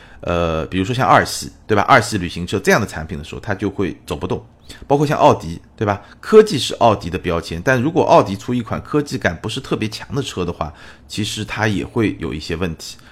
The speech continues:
包括灯厂是奥迪的标签，但是我，我们上一次采访那个A三车主也说了，你说装一个卤素灯的奥迪能算是奥迪吗？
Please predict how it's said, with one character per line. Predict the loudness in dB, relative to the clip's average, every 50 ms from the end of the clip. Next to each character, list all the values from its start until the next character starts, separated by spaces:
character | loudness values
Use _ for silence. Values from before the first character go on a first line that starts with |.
| -2 4
包 | 4 6
括 | 6 6 4
灯 | 4 6 6 6 6 6
厂 | 2 -2 -6 -10
是 | -12 -12 -4
奥 | 6 6 6 6
迪 | 6 2
的 | -4 0
标 | 2 2 2 2
签， | 0 -2 0
但 | 0 0 0
是 | 0 -2 -4 -4 -6 -12 -16 -14 -6 -2
我， | -2 -2 -2 -2
我 | -4 -4
们 | -2 0
上 | 2 2 2 2
一 | 2
次 | 0 -4 -6
采 | -4 0 0 0 2
访 | 2 0 0
那 | 0 -2 -4
个 | -4 -2
A | -4 -4
三 | -2 0 -2 -2
车 | 0 -2 -4
主 | -4 -2
也 | -6 -6
说 | -6 -4 -2 -2
了， | -2 -2 -6 -14 -18 -20 -20 -14
你 | -6 -4 0
说 | 2 2 2
装 | 4 2 2 4
一 | 4
个 | 4
卤 | 4 4 4
素 | 2 0 -2
灯 | 0 0 0 2
的 | 2 4
奥 | 6 6 6 4
迪 | 2 0
能 | 0 0 0 2
算 | 2 0 2
是 | 4
奥 | 4 4 4
迪 | 2 2 -2
吗？ | 0 0 0 0